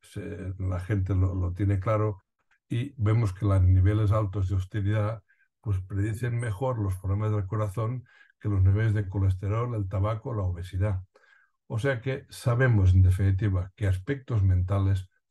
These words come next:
pueden afectar al cuerpo. Esto sería lo típico de la psicosomática. Pero la clásica psicosomática es la época de Freud, en la cual, pues, él describió que conflictos inconscientes de la sexualidad infantil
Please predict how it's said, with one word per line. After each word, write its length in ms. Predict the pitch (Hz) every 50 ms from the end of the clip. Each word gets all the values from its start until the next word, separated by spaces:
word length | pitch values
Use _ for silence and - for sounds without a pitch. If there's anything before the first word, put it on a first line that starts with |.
| _ -
pueden 240 | - 117 113 107
afectar 380 | 101 92 92 92 90 92 95 87
al 140 | 85 85 -
cuerpo. 380 | - 95 95 - - - 110
Esto 180 | 104 92 95 101
sería 360 | 90 98 101 101 104 104 95 92 _ _ _ _
lo 200 | - 95 95 92
típico 320 | 92 107 101 95 101 95 95
de 60 | 92
la 60 | 90
psicosomática. 800 | 90 95 98 95 90 - 95 90 82 80 78 - - - _ _ _ _ _ _ _ _ _ _ _ _
Pero 200 | - 120 104 107
la 160 | 104 98 95
clásica 600 | 92 92 120 135 143 - - 170 165 - - 135
psicosomática 760 | 113 - 123 110 - 101 92 110 101 95 92 90 92 - - _ _ _ _ _ _ _ _ _ _ -
es 220 | 120 113 107 92
la 140 | 107 101 101
época 340 | 101 92 - 110 - 107 98
de 100 | 92 92
Freud, 380 | 92 123 131 131 117 101 98 -
en 140 | - 107 98
la 100 | 92 90
cual, 380 | 92 - 113 - - - 107 107 - _ _ _ _ _ _ _
pues, 180 | - 95 92 101
él 160 | 101 101 104
describió 880 | 101 101 92 92 - - 95 90 90 107 120 120 113 113 131 - - - _ _ _ _ _ _ _ _ - _ _ -
que 140 | 101 95 92
conflictos 720 | 90 90 90 92 - 113 123 123 - - - 127 117 117
inconscientes 1000 | 117 120 117 110 117 107 101 - - 131 123 117 110 107 101 92 92 104 101 98
de 80 | 101
la 100 | 101 95
sexualidad 520 | 92 98 95 92 - - 90 90 92 98 101
infantil 680 | 98 95 - 104 107 101 95 107 101 95 98 104 98